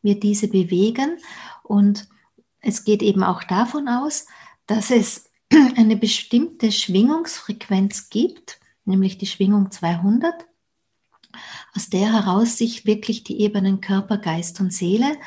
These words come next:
sozusagen auch in Balance befinden. Haben wir diese Frequenz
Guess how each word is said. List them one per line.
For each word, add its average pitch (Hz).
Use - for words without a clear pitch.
sozusagen 202
auch 202
in 196
Balance 175
befinden. 226
Haben 208
wir 208
diese 208
Frequenz 202